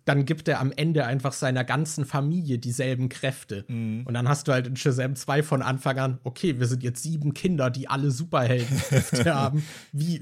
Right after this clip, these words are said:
Speaker 1: wie erzählt man da überhaupt noch dann einen Film? Aber ich find, dadurch hat das sich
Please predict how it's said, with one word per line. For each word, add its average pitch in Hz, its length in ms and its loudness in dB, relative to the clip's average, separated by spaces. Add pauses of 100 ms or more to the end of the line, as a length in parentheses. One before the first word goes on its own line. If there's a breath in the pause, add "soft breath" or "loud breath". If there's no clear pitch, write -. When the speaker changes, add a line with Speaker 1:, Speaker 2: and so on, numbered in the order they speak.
Speaker 1:
wie 160 300 0
erzählt 160 480 0
man 143 140 2
da 139 160 2
überhaupt 139 480 0
noch 135 120 -4
dann 120 200 -6
einen 123 100 -8
Film? 120 360 -2 (440 loud breath)
Aber 135 160 0
ich 143 80 -2
find, 151 160 0
dadurch 147 260 2
hat 147 140 0
das 127 120 -2
sich - 280 -6